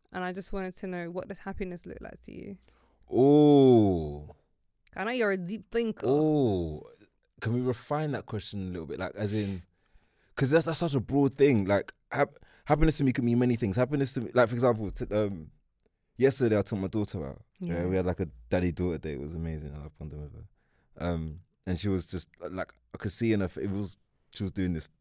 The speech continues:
Speaker 2: I don't know, this climbing thing and, like, playing the balls and all this bullshit.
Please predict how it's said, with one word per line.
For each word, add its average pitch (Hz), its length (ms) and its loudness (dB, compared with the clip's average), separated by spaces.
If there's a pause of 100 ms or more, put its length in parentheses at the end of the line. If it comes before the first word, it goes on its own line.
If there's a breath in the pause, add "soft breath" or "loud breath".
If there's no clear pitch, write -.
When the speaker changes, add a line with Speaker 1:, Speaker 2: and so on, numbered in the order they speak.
(180)
Speaker 2:
I 80 60 -6
don't 78 140 -6
know, 76 60 -6
this 69 140 -10
climbing 76 420 -6
thing 71 200 -10
and, 69 80 -10
like, 57 120 -14
playing 71 220 -10
the 76 60 -12
balls 78 260 -14
and 65 80 -12
all 65 40 -12
this - 100 -16
bullshit. - 340 -16